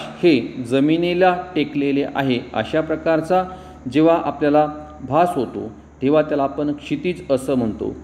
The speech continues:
मग क्षितिज रेषा म्हणजे काय? की शहराच्या बाजूला ज्या ठिकाणी आपल्याला आकाश हे टेकलेलं दिसून येतं, त्याला आपण क्षितिज रेषा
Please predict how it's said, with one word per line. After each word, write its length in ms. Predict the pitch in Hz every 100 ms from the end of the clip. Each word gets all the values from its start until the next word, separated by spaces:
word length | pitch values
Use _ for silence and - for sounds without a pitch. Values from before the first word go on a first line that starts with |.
| - -
मग 160 | 156 185
क्षितिज 440 | 180 - 143 175
रेषा 300 | 175 165 175
म्हणजे 280 | 160 156 151
काय? 340 | 151 117 107 127
की 80 | 160
शहराच्या 680 | 156 143 147 151 151 180 175 175 - - - -
बाजूला 640 | 127 120 123 160 151 101 - 123
ज्या 120 | 135
ठिकाणी 400 | 170 170 160 151 160 -
आपल्याला 360 | 131 127 139 143
आकाश 320 | 113 - 156 160 -
हे 60 |
टेकलेलं 420 | 151 147 135 139 131
दिसून 240 | 127 135
येतं, 200 | 123 123
त्याला 160 | 127 123
आपण 280 | 120 131
क्षितिज 540 | 135 - 139 175 165 165
रेषा 460 | 120 127 127 143